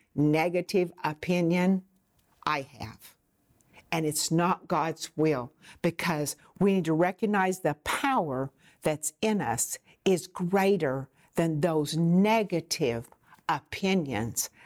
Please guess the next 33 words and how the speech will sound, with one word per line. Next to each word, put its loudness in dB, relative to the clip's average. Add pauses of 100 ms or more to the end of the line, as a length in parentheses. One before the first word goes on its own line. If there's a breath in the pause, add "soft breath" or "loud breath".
(120 loud breath)
that 2
are -2
surrounding -4 (120)
us. -4 (240 soft breath)
That's -4
the -6
power 0
of -6
God -2 (320 soft breath)
in -2
you. -2 (420 loud breath)
Oh, 2
I'm -2
so 2
excited -2
about -2 (300 soft breath)
this 2
program -2
today. -2 (240 loud breath)
If -4
you 4
need 0
prayer, -4 (340 loud breath)
please 0
let 0
us -4
know. 0 (160)
We're 2
here 2
to -2
pray -2
for 0
you. 0